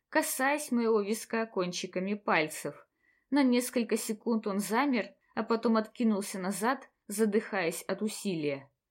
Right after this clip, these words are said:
«Зови теперь», едва слышно прошептал он. «Рэнд! Рэнд!» отчаянно кричала я вслух. «Оглушишь! Наконец-то! Я уже думал,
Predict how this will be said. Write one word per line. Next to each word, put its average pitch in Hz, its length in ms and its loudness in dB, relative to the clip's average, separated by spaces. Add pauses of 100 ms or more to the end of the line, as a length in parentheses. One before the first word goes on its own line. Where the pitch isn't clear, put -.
(260)
«Зови - 580 -10
теперь», - 680 -8 (400)
едва 196 460 0
слышно 247 520 -2
прошептал 214 720 -2
он. 151 360 0 (580)
«Рэнд! 269 560 10 (880)
Рэнд!» 403 680 12 (540)
отчаянно 226 680 2
кричала 226 540 0
я 185 180 4
вслух. 208 640 0 (440)
«Оглушишь! 240 1120 10 (240)
Наконец-то! 233 840 6 (500)
Я 185 300 0
уже 202 280 4
думал, 190 560 4